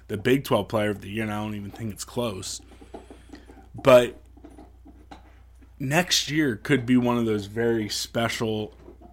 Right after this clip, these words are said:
Kansas State sports years, uh, with the women's team, because she's coming back, and these young, these young women are going to have another year under their belt. So keep, keep, uh,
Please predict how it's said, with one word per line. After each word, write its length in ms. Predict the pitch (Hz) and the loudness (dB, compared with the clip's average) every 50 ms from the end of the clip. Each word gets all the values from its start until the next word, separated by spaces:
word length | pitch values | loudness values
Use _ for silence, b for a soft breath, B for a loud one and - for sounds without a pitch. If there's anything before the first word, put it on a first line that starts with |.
| - - - - | -20 -20 -16 -8
Kansas 380 | - 135 131 131 123 117 107 | 0 2 2 2 2 0 -2
State 360 | - - 120 110 107 - - | -2 -2 -2 -2 -2 -4 -6
sports 520 | - - - - 110 107 101 87 - - - - | -10 -10 -8 -4 -4 -4 -4 -4 -6 -8 -6 -6
years, 600 | 107 107 110 104 95 92 92 92 90 - - - b b b b b b b b | -4 -2 -2 -2 -2 -4 -6 -8 -8 -8 -8 -8 b b b b b b b b
uh, 160 | b 113 117 113 | b 0 0 0
with 120 | 104 - | 0 -2
the 100 | - 104 | -4 -2
women's 380 | 104 110 113 117 110 101 - - | 0 2 2 2 2 0 -2 -8
team, 360 | - 95 92 95 98 95 95 b b b b b b b b b b b | -10 -10 -10 -10 -12 -12 -14 b b b b b b b b b b b
because 260 | - 110 - 135 113 | -10 0 2 2 2
she's 220 | - - 117 101 - | 4 2 0 -2 -2
coming 320 | - 120 113 110 104 92 | -2 -2 -2 -2 -4 -2
back, 260 | 101 104 107 104 - | -2 -2 -2 -2 -4
and 100 | - 104 | -6 -10
these 160 | 98 98 95 | -10 -10 -10
young, 340 | 101 110 107 104 104 101 107 - - - - - - - - | -8 -6 -6 -6 -6 -8 -8 -14 -16 -20 -20 -20 -20 -20 -8
these 220 | - 120 113 107 110 | -6 -6 -4 -2 -2
young 220 | 120 113 110 110 | -2 0 0 -2
women 240 | 110 113 117 120 113 | -2 0 0 0 0
are 140 | 104 98 95 | 0 -4 -6
going 320 | 98 113 110 107 104 95 | -4 -4 -4 -4 -6 -6
to 100 | - 101 | -6 -6
have 220 | 101 104 104 98 | -4 -4 -6 -6
another 260 | 101 101 98 92 101 98 | -8 -8 -8 -8 -8 -8
year 220 | 95 107 107 101 | -6 -6 -4 -4
under 160 | 95 92 90 | -4 -6 -10
their 160 | - - 98 | -12 -14 -14
belt. 320 | 95 98 - - - - - | -14 -14 -14 -16 -14 -8 -6
So 260 | - - 98 98 - - B B B B B B B B B - | -6 -6 -6 -8 -10 -12 B B B B B B B B B -6
keep, 300 | - 180 185 190 180 - - - - | -2 0 0 0 -2 -4 -14 -18 -12
keep, 300 | - - 196 190 - - | -2 0 0 0 4 8
uh, 400 | 185 175 170 165 160 151 131 110 | 10 12 12 12 12 10 6 2